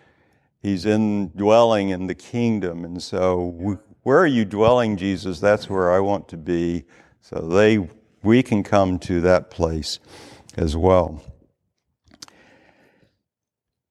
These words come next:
It says in, uh, John one thirty-nine, the next verse, he saith unto them, "Come and see."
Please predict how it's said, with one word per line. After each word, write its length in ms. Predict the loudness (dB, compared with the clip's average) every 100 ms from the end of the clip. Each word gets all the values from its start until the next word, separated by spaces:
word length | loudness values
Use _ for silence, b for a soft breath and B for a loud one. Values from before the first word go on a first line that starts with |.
| _ _ _ _ _ _ _ _ _ _ _ _ _ _ _ _ _ _ _ -4
It 200 | -2 2
says 380 | 4 4 4
in, 220 | 2 0 0
uh, 300 | -2 -4 -4
John 460 | 0 2 4 2
one 260 | -2 -2 -4
thirty-nine, 1080 | -2 -2 0 0 2 4 2 0 -4 -8 -8
the 100 | -4
next 220 | -2 -2
verse, 240 | -2 -2
he 100 | -2
saith 320 | -2 2 2 2
unto 220 | -2 -2
them, 200 | -4 -4
"Come 220 | 0 0
and 100 | 2
see." 460 | 2 4 4 0